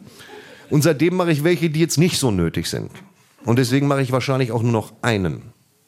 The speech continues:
Einen und danach fällt mir nichts mehr ein. Habe ich beschlossen, dem Fernsehen auch gesagt, dass mich, mir plötzlich nichts mehr einfällt. Und dann gibt's bei mir keine mehr.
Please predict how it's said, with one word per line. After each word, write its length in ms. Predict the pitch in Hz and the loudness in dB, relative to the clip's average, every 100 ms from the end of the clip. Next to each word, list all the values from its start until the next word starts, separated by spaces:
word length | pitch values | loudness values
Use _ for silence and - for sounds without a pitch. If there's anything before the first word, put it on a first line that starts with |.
| - | -4
Einen 420 | 113 156 185 180 | -2 0 -2 -4
und 180 | 120 120 | -4 -2
danach 300 | 123 123 110 | 0 0 -2
fällt 220 | - 120 | -2 -2
mir 60 | 107 | -2
nichts 220 | 104 - | -4 -2
mehr 140 | 98 69 | -2 -2
ein. 240 | 76 73 | -4 -4
Habe 160 | 87 87 | -4 -4
ich 160 | 82 - | -6 -6
beschlossen, 540 | 82 101 101 - 104 | 0 0 2 0 -2
dem 120 | 90 | -2
Fernsehen 320 | 87 90 90 | -2 -2 -2
auch 100 | 90 | -2
gesagt, 360 | 90 85 117 - | 0 0 -2 -4
dass 60 | - | -10
mich, 160 | - 82 - - | -8 -10 -8 -2
mir 140 | 92 | -2
plötzlich 360 | 95 101 101 87 | 0 -2 -2 -2
nichts 220 | 90 - | -2 -2
mehr 100 | 85 | -2
einfällt. 360 | 110 135 135 - - - - - - - | 0 -2 -4 -6 -20 -20 -20 -20 -20 -2
Und 140 | 120 131 | 2 2
dann 100 | 127 | 2
gibt's 220 | 139 - | 0 -2
bei 140 | 85 | -2
mir 160 | 78 78 | 0 -2
keine 280 | 67 69 65 | -4 -4 -2
mehr. 240 | 67 | -4